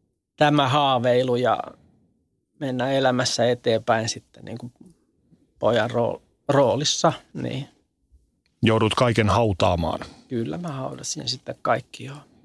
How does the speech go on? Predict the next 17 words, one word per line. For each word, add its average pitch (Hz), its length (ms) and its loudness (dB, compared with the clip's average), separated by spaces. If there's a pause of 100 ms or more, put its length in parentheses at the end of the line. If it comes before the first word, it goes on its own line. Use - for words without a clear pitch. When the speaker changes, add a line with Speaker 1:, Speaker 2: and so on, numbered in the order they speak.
(640)
Speaker 2:
Noihin 160 360 4
esiteini-ikäaikoihin 120 1800 2
ihmisten 113 420 2
seksuaaliset 101 640 2 (220)
halut 113 340 2
ja 95 80 0
suuntautumiset 95 800 0
heräävät, 95 420 2
niin 95 260 -2 (720)
minkälaisena 151 500 4
sä 190 220 2
koit 95 260 0
ne 101 100 2
a-, 80 120 -2 (260)
ajat 104 260 2
omalla 113 280 2
kohdallasi? - 480 -6